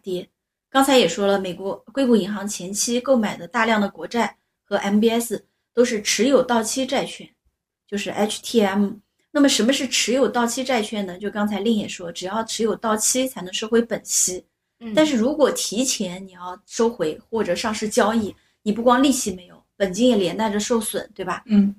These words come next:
Speaker 1: 又在加息的市场情况下，所以债券价格是一路下跌。那么这个时候硅谷银行等于割肉啦，它临时抛售了两百一十亿美元的证券，也就是刚才买的国债，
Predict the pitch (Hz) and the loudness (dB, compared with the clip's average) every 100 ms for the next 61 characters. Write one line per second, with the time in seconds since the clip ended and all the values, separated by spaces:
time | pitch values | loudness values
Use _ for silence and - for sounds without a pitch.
0 | - 226 208 214 190 190 247 226 - 240 | -2 2 2 4 0 0 0 0 0 0
1 | 220 214 208 - - - 214 214 254 - | 0 -2 -8 -12 -16 -8 -8 -4 -2 -2
2 | - _ - 208 208 220 202 208 196 190 | -6 _ -4 -2 0 -2 -2 0 0 0
3 | 170 - 165 165 208 214 220 190 - 220 | -4 -6 -10 -8 -6 -4 -4 -4 0 0
4 | 233 _ _ _ _ _ _ - 277 269 | 0 _ _ _ _ _ _ 4 6 6
5 | 302 269 208 202 196 _ _ - 277 233 | 4 2 4 2 2 _ _ 2 4 4
6 | 214 190 208 190 190 - _ _ _ 196 | 2 0 0 0 -2 -6 _ _ _ -6
7 | 196 208 220 269 277 294 226 185 180 - | 0 0 2 4 6 4 2 0 -2 -8
8 | _ _ _ _ 226 208 226 208 208 - | _ _ _ _ 0 2 0 -2 -6 -4
9 | 240 240 247 208 185 202 196 220 226 208 | -4 0 2 2 0 -2 -2 -2 -4 -2
10 | 208 196 170 190 190 _ - 214 190 226 | -2 -4 -8 -12 -14 _ -4 -4 -4 -6
11 | - _ _ _ _ _ 196 196 208 202 | -8 _ _ _ _ _ 4 6 4 4
12 | 196 208 185 185 175 175 165 202 202 | 2 0 0 -2 -4 -6 -4 -2 -2